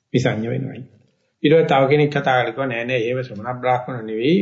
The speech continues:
ඊර්ති බල ප්‍රාතිහාරය සහිත දෙවි බ්‍රහ්මයෝ, දේව බ්‍රහ්ම ගෝල නැත්තම් මේ ඕංකාර දෙවියන්වහන්සේගේ ශාපේ සහ මේ ඕංකාර දෙවියන්වහන්සේගේ,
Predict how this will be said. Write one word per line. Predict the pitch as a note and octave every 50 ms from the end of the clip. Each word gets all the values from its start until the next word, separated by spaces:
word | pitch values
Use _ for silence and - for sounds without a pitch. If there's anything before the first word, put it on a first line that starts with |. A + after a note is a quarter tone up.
| G3+ G3+
ඊර්ති | E3 A#2+ A2+ - C3
බල | B2+ C3 B2+ B2
ප්‍රාතිහාරය | B2+ C3 B2+ B2 B2 - C3 B2+ B2 A#2+ B2
සහිත | A2+ B2 A#2 B2 B2 C#3+ C#3 C3
දෙවි | G#2 G#2+ A#2 A#2+ C#3 D#3+ - - - _ -
බ්‍රහ්මයෝ, | - C3+ D3 C#3+ - - - - C3+ A#2+ G#2+ G2+ A2+ B2+ - - - - - - - - - - - _
දේව | - B2+ B2+ C#3 D3 D#3 D3+
බ්‍රහ්ම | C3+ C#3+ C3 - - D3
ගෝල | C3 A#2+ A#2+ A2+ G#2+
නැත්තම් | A2+ A#2+ A#2 A2 - - B2 A2
මේ | G#2+ A2+
ඕංකාර | A#2 A#2+ A#2 - B2+ A#2+
දෙවියන්වහන්සේගේ | A#2 G#2+ A2 A2+ A#2+ B2 B2 B2+ B2 A#2+ A#2+ B2+ A#2+ A#2
ශාපේ | A2+ - A#2 A2 - - C3 A#2+
සහ | - - C#3 D3
මේ | - B2+ A#2
ඕංකාර | A#2+ B2 - B2 B2 A#2
දෙවියන්වහන්සේගේ, | A2 A2+ A2 A2+ A2+ A2 G#2+ G#2+ G#2+ G2+ G#2 G#2 G#2 B2+ F3+